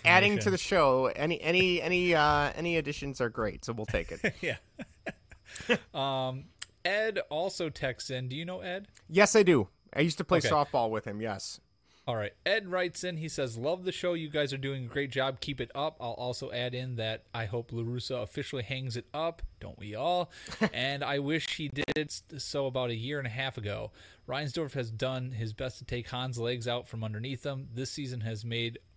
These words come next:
Speaker 2: all of those one hundred loss seasons feel like a pleasure." Oof.
Speaker 1: <laughs>
Speaker 2: Yikes. Yeah.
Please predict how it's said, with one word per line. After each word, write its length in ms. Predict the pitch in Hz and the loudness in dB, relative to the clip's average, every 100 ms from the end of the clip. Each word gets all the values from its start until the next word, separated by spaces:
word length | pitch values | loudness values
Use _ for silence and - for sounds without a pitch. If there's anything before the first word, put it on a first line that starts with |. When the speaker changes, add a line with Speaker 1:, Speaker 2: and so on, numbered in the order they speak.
| _ - | _ -6
Speaker 2:
all 300 | 123 135 131 | -4 -2 -4
of 140 | 113 | -2
those 300 | 120 120 113 - | -2 -2 -4 -10
one 260 | 110 123 | -8 -6
hundred 300 | 127 135 131 | -4 -4 -4
loss 240 | 113 113 107 | -2 -2 -4
seasons 380 | 127 113 120 107 | -8 -6 -8 -8
feel 220 | - 120 | -4 -2
like 240 | 117 107 - | 0 -2 -4
a 40 | |
pleasure." 600 | - - 104 92 95 98 - - | 0 0 0 -4 -6 -8 -12 -12
Oof. 380 | 107 98 - - | -10 -8 -8 2
Speaker 1:
<laughs> 40 | 233 | 6
Speaker 2:
Yikes. 480 | 233 - 214 - | 6 6 4 4
Yeah. 320 | - 135 139 | 2 2 -2